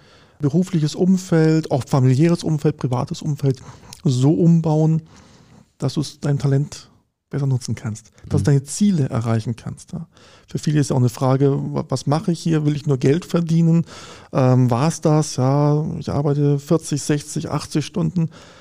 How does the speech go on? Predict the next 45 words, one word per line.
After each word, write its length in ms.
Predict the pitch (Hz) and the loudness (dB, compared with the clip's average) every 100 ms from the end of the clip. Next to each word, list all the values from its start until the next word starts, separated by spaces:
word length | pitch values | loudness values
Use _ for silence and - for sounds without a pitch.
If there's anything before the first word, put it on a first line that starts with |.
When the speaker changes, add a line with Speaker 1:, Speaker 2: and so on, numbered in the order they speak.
| - | -8
Speaker 1:
und 180 | 139 127 | -4 -2
der 120 | 127 - | -2 -2
Job 200 | 143 - | -2 -4
ist 100 | - | -4
an 220 | 131 123 | 0 2
sich 440 | 131 180 - - | 2 0 -2 -2
inhaltsfrei 960 | 175 160 170 - - 156 147 151 156 160 180 _ _ | 2 2 0 -4 -6 0 2 2 0 -4 -8 _ _
für 280 | - - | -8 0
mich 360 | 143 147 147 - _ _ _ _ _ _ _ _ _ | 4 4 0 -8 _ _ _ _ _ _ _ _ _
und 460 | 175 147 147 - - | -6 -4 -6 -10 -10
dann 100 | 147 | -4
kommt 140 | 127 | -2
halt 100 | 127 | 0
Geld 220 | 131 - | 0 0
bei 80 | 147 | -2
raus 340 | 135 135 139 | 0 0 0
und 80 | 147 | -2
das 80 | 120 | 0
ist 160 | 110 98 | 2 2
Speaker 2:
Mhm. 40 | |
Speaker 1:
gut. 160 | 175 180 | 0 0
Oder 240 | 135 127 | 0 2
will 100 | 135 | 2
ich 100 | 131 | 0
was 140 | 127 - | -2 -4
Größeres 440 | 127 113 143 120 | -2 -2 -2 -4
erreichen? 400 | 127 131 113 - | -4 -2 -2 -2
Oder 120 | 123 | -4
will 80 | 123 | -4
ich 100 | 127 | 0
Macht 380 | 131 151 - - | 0 0 -2 -4
haben? 240 | 185 147 | -2 -2
Auch 100 | - | -4
das 180 | - 165 | -6 -6
ist 100 | 180 | -6
oftmals 360 | 156 - 160 - | -10 -8 -6 -6
eine 80 | |
Beschreibung. 480 | - - 160 151 165 - - - - 185 - - - | -8 -8 -8 -8 -10 -18 -20 -20 -18 -18 -18 -20 -2
Und 240 | 147 147 - - - - - | 2 2 -2 -20 -20 -16 -4
wenn 140 | 135 | 0
du 80 | 139 | 2
dir 120 | 143 | 4
das 180 | 156 151 | 2 2
so 120 | 156 | 0
überlegst, 600 | 143 135 123 180 - - | 2 2 4 2 -2 -12